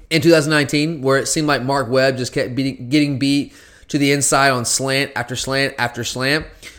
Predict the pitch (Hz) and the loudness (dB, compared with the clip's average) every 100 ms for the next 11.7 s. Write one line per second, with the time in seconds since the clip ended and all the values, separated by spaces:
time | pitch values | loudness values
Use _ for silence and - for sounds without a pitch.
0 | - - 143 143 190 214 175 165 196 143 | -16 0 2 4 2 2 2 2 2 0
1 | 151 147 143 214 240 294 240 170 143 180 | 0 0 2 6 8 6 4 0 0 0
2 | 202 269 247 147 151 196 240 - - - | 0 4 4 4 2 2 0 -4 -16 -14
3 | - 190 - 208 - - - 202 220 285 | -2 0 2 0 -2 -18 -4 -2 2 4
4 | 330 285 226 - 180 190 - 160 165 175 | 6 4 0 2 4 4 2 2 2 2
5 | 170 170 156 151 156 160 156 147 147 165 | 2 2 0 -2 0 0 0 2 2 2
6 | 180 - - - - 143 143 156 190 190 | 0 -8 -18 -20 -20 -8 -4 -2 0 2
7 | 185 165 185 180 180 170 175 165 147 151 | 2 2 2 2 2 2 2 2 2 0
8 | 180 170 139 113 - - _ 180 226 208 | 2 0 -2 -10 -14 -20 _ -4 0 2
9 | 151 - 180 - - 202 214 214 202 - | 2 0 0 0 0 2 2 2 0 -2
10 | - 202 190 165 156 170 - 151 156 135 | -2 -2 2 2 2 2 2 2 2 2
11 | - 180 180 139 156 156 | 0 2 4 4 2 2